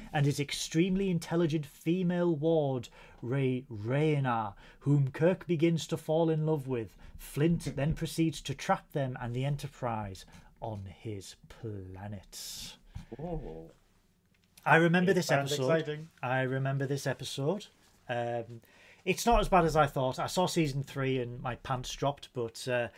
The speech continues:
Speaker 2: <laughs>
Speaker 1: it's not a bad episode. Uh, why it's another T O S episode, I, I really don't know. Um,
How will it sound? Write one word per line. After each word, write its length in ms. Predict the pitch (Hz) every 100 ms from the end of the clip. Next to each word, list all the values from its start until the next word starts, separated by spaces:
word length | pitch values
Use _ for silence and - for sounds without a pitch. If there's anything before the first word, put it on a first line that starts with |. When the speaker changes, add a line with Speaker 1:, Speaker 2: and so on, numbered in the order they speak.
| - - -
Speaker 2:
<laughs> 360 | 131 - - 170
Speaker 1:
it's 260 | 156 -
not 220 | 165 180 143
a 40 |
bad 220 | 135 113
episode. 500 | 98 - - 123 151 - _ _ - -
Uh, 300 | 123 120 110 107
why 220 | 107 190
it's 440 | 269 175 - - - -
another 300 | 131 196 190
T 280 | - 180 147
O 100 | 135
S 180 | 190 -
episode, 360 | 127 - 107
I, 220 | 117 117 -
I 100 | 117 101 101
really 400 | 131 202 180 131
don't 340 | 151 160 156
know. 280 | 117 107 113 - -
Um, 480 | 120 120 117 117